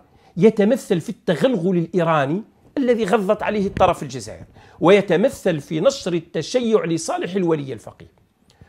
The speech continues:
وهذه راهي الآن أكثر من خمسطاش ألف متشيع جزائري، متشيع أقول عقائديا للولي الفقيه،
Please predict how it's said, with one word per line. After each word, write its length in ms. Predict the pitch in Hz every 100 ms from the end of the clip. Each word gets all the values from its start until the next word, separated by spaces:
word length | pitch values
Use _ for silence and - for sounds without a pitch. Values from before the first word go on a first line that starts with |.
| -
وهذه 340 | 151 202 247
راهي 360 | 208 190 214 220 - -
الآن 400 | 185 - 220 294 320 -
أكثر 380 | 254 - 165 151
من 160 | 151
خمسطاش 840 | 139 214 269 185 - - 165 160 202 170 -
ألف 320 | 233 180 - 175
متشيع 640 | 175 220 196 - 339 277
جزائري، 380 | 147 120 98 82 _ _ _ _ _ _ _ _ _
متشيع 960 | 170 226 226 214 - 240 254 220 165 196
أقول 360 | 185 233 240 196
عقائديا 800 | 180 - 226 - 196 175 247 240
للولي 540 | 214 220 220 233 226
الفقيه، 380 | 226 - - 120